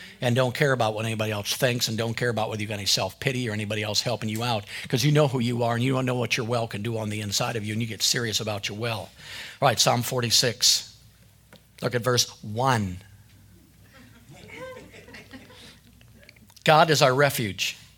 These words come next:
our strength, a very present help in time of trouble. Therefore, will not we fear,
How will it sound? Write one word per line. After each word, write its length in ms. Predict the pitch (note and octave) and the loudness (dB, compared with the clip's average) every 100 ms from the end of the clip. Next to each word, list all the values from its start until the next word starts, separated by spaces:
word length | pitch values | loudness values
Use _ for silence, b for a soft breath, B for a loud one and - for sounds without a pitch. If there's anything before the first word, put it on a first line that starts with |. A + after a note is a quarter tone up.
| _ | _
our 160 | - C3 | 0 2
strength, 680 | - - D3+ C#3+ G2+ - - b b b - | 2 2 2 2 0 -8 -12 b b b -2
a 80 | |
very 400 | C3 A#2+ D3+ D#3 | 2 4 4 4
present 480 | D#3 - D#3 D3 D3+ | 0 0 2 2 0
help 420 | B2 D3 B2 - | 2 4 4 2
in 120 | A#2 A#2 | -4 -2
time 260 | C#3 C3 | -2 0
of 100 | A#2 | -2
trouble. 400 | - C#3+ A2+ E2+ - - - b b b b b b b b b | 0 0 0 -4 -12 -20 -20 b b b b b b b b b
Therefore, 680 | G#2+ F3+ A3 - A#2+ A2+ B2+ - - - _ - _ - | 4 6 6 2 0 0 -2 -8 -20 -20 _ -20 _ 0
will 220 | C#3 B2+ | 4 6
not 300 | C#3 D#3+ F3+ | 6 4 4
we 120 | C3+ | 0
fear, 560 | A#2+ - D#3 B2 A2 | 0 2 4 6 4